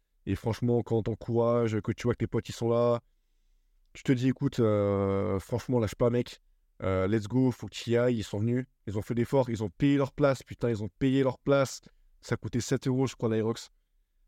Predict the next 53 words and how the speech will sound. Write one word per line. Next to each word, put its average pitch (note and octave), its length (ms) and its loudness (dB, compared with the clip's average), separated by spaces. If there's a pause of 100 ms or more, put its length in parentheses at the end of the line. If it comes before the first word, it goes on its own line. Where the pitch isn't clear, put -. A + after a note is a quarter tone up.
(160)
Mais, G#2+ 240 2
euh, G2 380 4
tu - 120 -8
te A2+ 80 0
dis, « A2+ 180 -2
Putain, A2+ 240 0
je G2+ 40 0
dois G2+ 100 -2
pas A2 100 2
lâcher. » G#2 240 2 (800)
Donc C3+ 240 -2
voilà, C#3 220 2
le B2+ 120 0
rameur, D3 460 2 (380)
euh, G2 440 0
je - 80 -8
te C#3+ 100 -2
dis, C#3+ 120 0
je - 80 -4
pense C#3+ 160 -4
que - 80 -8
sur A#2+ 140 -2
les A#2 80 4
cuisses, C#3+ 180 -2
j'ai A2+ 120 0
peut-être B2+ 180 -2
trop - 180 -2
tiré C3 260 0
avant. B2+ 240 -2 (440)
Donc, A2 260 -2
euh, A#2 80 6
à A2 80 4
voir C3 220 0
si - 100 -10
j'en G#2+ 120 -2
refais - 280 0
un. A#2+ 260 2
Il G2+ 60 0
y - 20 0
en A2 80 2
a A2+ 40 2
un A2+ 100 0
à A#2 60 2
Bordeaux, G#2+ 340 0
je G2 100 -2
sais, A2 200 2
là, G2+ 160 2
euh, F2+ 200 -4 (140)
il - 80 -6
me F#2 60 -4
semble, F#2+ 400 0
fin G#2+ 220 0
avril. A2+ 260 0